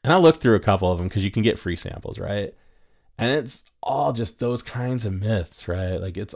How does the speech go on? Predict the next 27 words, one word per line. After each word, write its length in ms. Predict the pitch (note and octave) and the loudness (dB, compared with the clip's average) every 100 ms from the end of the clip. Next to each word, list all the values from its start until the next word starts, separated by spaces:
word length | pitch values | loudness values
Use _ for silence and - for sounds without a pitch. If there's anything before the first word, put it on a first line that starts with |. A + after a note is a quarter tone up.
| - | -4
all 420 | G#2+ A2+ A2 A2 | -2 0 0 0
just 480 | F#2+ F2+ F#2+ - - | -4 -4 -4 -4 -6
things 280 | F#2 F#2 F#2 | -6 -4 -4
like 200 | E2+ - | -6 -6
that. 320 | F#2 E2+ - _ - - - - | -6 -6 -8 _ -20 -20 -16 2
One 220 | A#2+ D#3+ | 6 8
of 100 | D#3 | 6
'em 160 | D#3+ | 4
was, 440 | C3+ B2+ A#2+ A2 - | 4 4 4 2 -4
uh, 440 | - G2+ F2+ D#2 A#2+ _ _ _ _ - _ _ - | -4 -2 -4 -6 -14 _ _ _ _ -20 _ _ -2
if 220 | B2+ C3 | 0 2
you 100 | E3 | 2
win, 320 | C3+ G2 G2 - _ _ _ | 2 0 -4 -8 _ _ _
cash 400 | - F#2+ A2 - | -2 0 2 0
out, 260 | - - _ _ _ _ - _ | -4 -6 _ _ _ _ -20 _
wait 220 | - A2+ D3 | -4 0 0
a 40 | |
few 260 | - F#2 E2 | -2 -8 -6
seconds, 600 | - F#2 - F#2+ - - - | -6 -8 -12 -14 -14 -16 -4
and 100 | A2 | 0
then 140 | G#2+ | 0
put 220 | - - | 0 -2
cash 360 | - A#2+ A#2+ - | 0 2 2 0
back 320 | - G2 F#2 | 0 0 2
into 180 | G2+ F2+ | -2 -2
the 80 | F#2 | -4
machine. 520 | F2 - A2+ - - | -4 -4 -6 -6 -14